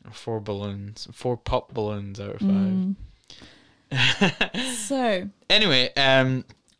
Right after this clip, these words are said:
Speaker 2: On to It Chapter Two.
Speaker 1: It Chapter Two, um, directed by Andy Muschietti.
Speaker 2: Mm-hmm.
Speaker 1: Yeah. Uh, directed by Andy Muschietti,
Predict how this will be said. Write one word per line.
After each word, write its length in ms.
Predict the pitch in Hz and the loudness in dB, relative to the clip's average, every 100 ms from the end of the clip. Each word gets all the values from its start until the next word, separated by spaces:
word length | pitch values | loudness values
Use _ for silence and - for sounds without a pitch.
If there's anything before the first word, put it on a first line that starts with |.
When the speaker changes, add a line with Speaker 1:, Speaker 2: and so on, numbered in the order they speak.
| - | 0
Speaker 2:
On 220 | 247 240 | 4 4
to 200 | 233 - | 2 -2
It 200 | 233 - - | -6 -6 -10
Chapter 400 | 226 - - 208 | -10 -10 -12 -16
Two. 180 | - 175 | 0 2
Speaker 1:
It 180 | 190 | 2
Chapter 400 | - 175 156 - | 4 4 4 0
Two, 440 | 131 - 127 110 104 113 - | 2 4 4 4 0 -8 -4
um, 560 | 127 127 123 120 123 - _ _ - | 0 4 4 2 -2 -8 _ _ 2
directed 640 | 147 143 151 156 156 135 | 4 8 6 6 2 2
by 380 | 139 127 127 123 - | 4 6 6 4 2
Andy 600 | 139 143 139 143 139 120 - 78 _ - | 4 4 6 6 6 2 -4 -14 _ -4
Muschietti. 800 | 131 143 - 139 131 151 196 196 - _ _ - | 2 4 4 4 4 4 2 -2 -6 _ _ 0
Speaker 2:
Mm-hmm. 240 | 220 220 349 | 2 2 -2
Speaker 1:
Yeah. 320 | - - 110 - - - - - - - | -10 -8 -8 -8 -18 -20 -20 -18 -18 -2
Uh, 160 | 131 127 | 2 4
directed 480 | 139 143 156 156 | 6 6 6 4
by 320 | 139 127 127 - | 6 6 6 4
Andy 440 | 123 123 123 120 113 | 2 2 4 4 2
Muschietti, 800 | 123 117 123 113 101 120 117 | 2 2 2 4 4 4 2